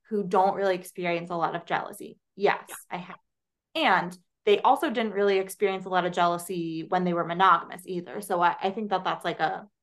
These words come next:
Speaker 1: a personal, like, human characteristic. But for
Speaker 2: Mm-hmm.
Speaker 1: the most part, um, you know, but that's, like,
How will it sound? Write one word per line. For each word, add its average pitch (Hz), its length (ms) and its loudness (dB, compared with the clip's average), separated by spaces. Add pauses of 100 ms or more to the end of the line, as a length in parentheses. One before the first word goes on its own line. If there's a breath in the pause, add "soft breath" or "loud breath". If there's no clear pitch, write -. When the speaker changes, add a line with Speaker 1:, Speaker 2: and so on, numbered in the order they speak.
(140)
Speaker 1:
a 190 80 -2
personal, 190 540 0
like, 156 180 -4
human 185 300 -8
characteristic. - 560 -14 (460 soft breath)
But 277 160 2
for 392 80 4
Speaker 2:
Mm-hmm. 539 100 2
Speaker 1:
the 233 60 0
most 180 440 2
part, 320 480 2 (600)
um, 190 720 2
you 240 140 -6
know, 175 200 2
but - 140 -14
that's, 247 260 4
like, 254 160 2